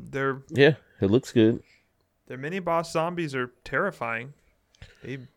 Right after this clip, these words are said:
Speaker 1: soaked
Speaker 2: And I,
Speaker 1: up
Speaker 2: I
Speaker 1: some
Speaker 2: don't know what
Speaker 1: serious
Speaker 2: mode we were
Speaker 1: bullets.
Speaker 2: playing. I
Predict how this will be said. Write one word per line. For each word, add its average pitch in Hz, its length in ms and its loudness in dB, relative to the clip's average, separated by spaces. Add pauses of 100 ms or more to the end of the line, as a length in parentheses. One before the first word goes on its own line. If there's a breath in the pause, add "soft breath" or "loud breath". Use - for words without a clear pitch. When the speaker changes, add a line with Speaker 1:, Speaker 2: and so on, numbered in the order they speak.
(180)
Speaker 1:
soaked - 340 -2
Speaker 2:
And 110 100 8
I, - 20 8
Speaker 1:
up - 80 2
Speaker 2:
I - 40 -2
Speaker 1:
some 120 60 4
Speaker 2:
don't 160 120 8
know 175 80 8
what 165 60 10 (140)
Speaker 1:
serious 104 40 6
Speaker 2:
mode 113 220 8
we 139 60 2
were 131 40 6 (140)
Speaker 1:
bullets. - 80 -6
Speaker 2:
playing. 95 240 0 (1040 soft breath)
I - 60 -4